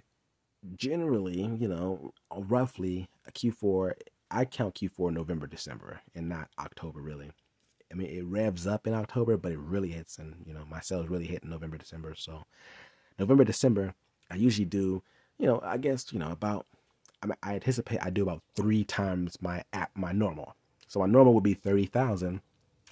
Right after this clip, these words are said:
If I do three times my normal in, uh, in November and December, so that's an additional sixty thousand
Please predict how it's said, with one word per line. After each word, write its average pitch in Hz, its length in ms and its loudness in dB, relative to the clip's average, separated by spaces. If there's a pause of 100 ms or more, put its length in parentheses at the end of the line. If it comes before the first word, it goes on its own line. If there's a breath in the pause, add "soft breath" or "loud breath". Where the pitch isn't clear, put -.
(300)
If - 80 -14
I 98 60 -2
do 104 140 2
three 123 380 4
times 113 720 0 (440 loud breath)
my 92 180 0
normal 101 380 2
in, 90 340 -4 (320)
uh, 92 400 -12 (640)
in 92 140 -6
November 92 580 0 (340 soft breath)
and 85 100 -8
December, 92 600 2 (640 soft breath)
so - 160 -8
that's 90 220 -4
an 92 80 -6
additional 85 680 -2 (220)
sixty - 500 0
thousand 76 640 -10